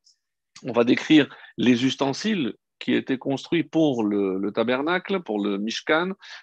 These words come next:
Donc, il y avait le Aaron, l'arche où on gardait les tables, avec un couvercle, et sur le couvercle, il y avait les deux chérubins.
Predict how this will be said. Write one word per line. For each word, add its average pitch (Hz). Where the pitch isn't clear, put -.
Donc, 147
il 165
y 175
avait 170
le 156
Aaron, 143
l'arche 135
où 135
on 131
gardait 143
les 113
tables, 180
avec 160
un 139
couvercle, 180
et 147
sur 208
le 185
couvercle, 165
il 131
y 143
avait 135
les 139
deux 127
chérubins. 120